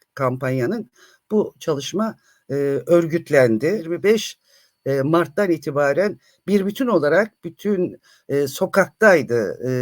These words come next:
kitlemiz. E, çeşitli eylem ve etkinlikleri,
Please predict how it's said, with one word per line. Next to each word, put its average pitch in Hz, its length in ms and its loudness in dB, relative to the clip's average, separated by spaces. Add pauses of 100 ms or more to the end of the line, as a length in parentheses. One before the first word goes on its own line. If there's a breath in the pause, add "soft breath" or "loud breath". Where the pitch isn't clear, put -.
(1500)
kitlemiz. 139 680 -4 (480 soft breath)
E, 139 280 -4
çeşitli 180 480 -6
eylem 175 500 0
ve 165 60 0
etkinlikleri, 165 1000 -2